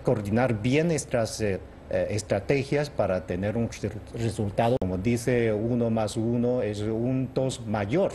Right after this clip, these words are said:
¿no? Entonces, no es un solo que toma, que toca China solo,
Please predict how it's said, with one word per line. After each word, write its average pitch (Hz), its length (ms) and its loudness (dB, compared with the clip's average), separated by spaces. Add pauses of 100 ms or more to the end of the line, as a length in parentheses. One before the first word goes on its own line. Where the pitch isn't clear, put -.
(260)
¿no? 123 180 0 (480)
Entonces, 170 480 2
no 160 360 2
es 160 260 0
un 170 140 0
solo 165 560 0 (120)
que 110 120 0
toma, 113 440 0 (240)
que 107 120 0
toca 135 320 0
China 113 420 0 (580)
solo, 160 300 2